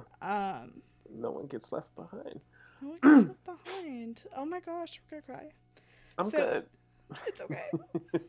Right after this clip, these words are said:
Speaker 1: So, in conclusion, <laughs> uh, understand why Hawaii is a part of our nation, and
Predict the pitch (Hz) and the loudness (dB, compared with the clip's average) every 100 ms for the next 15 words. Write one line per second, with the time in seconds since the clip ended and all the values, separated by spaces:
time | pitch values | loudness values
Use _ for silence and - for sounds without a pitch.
0 | - - - - _ _ _ - - - | -10 -10 -12 -14 _ _ _ -20 -20 -20
1 | - 302 302 330 403 - 220 - - - | -8 -4 -2 -2 -4 -4 -6 -8 -18 -18
2 | - 320 330 285 302 - _ - - _ | -6 -2 -2 -4 -10 -12 _ -20 -20 _
3 | _ _ _ - - 226 220 202 269 - | _ _ _ -14 -6 -2 -2 -4 -12 -20
4 | _ _ _ _ _ _ _ _ _ _ | _ _ _ _ _ _ _ _ _ _
5 | _ _ _ _ _ _ _ - 539 440 | _ _ _ _ _ _ _ -6 -2 0
6 | 370 - 240 202 196 262 - - _ _ | -2 -2 -2 -2 -4 -10 -14 -20 _ _
7 | _ _ _ - 233 247 240 233 226 214 | _ _ _ -20 -2 0 2 0 -4 -4
8 | 202 190 196 214 247 - - - - - | -4 -4 -6 -8 -10 -18 -20 -20 -20 -12
9 | 233 226 - 214 202 - 190 190 208 - | -8 -8 -6 -4 -6 -8 -8 -8 -10 -10
10 | 233 339 - _ 208 214 202 196 202 214 | -12 -14 -20 _ -10 -6 -4 -6 -8 -10